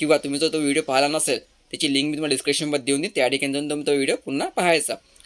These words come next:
ठीक आहे मित्रांनो, किंवा आपलं Telegram चॅनल पण जॉईन करायचं, त्यावर पण तुम्हाला संपूर्ण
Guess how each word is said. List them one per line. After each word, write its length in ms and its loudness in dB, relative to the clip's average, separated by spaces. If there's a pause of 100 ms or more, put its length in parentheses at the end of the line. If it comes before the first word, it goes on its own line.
(100)
ठीक 140 2
आहे 100 0
मित्रांनो, 220 -6
किंवा 140 4
आपलं 120 -4
Telegram 400 2
चॅनल 160 -2
पण 180 -4
जॉईन 220 2
करायचं, 320 0
त्यावर 240 2
पण 160 -4
तुम्हाला 260 -4
संपूर्ण 440 -4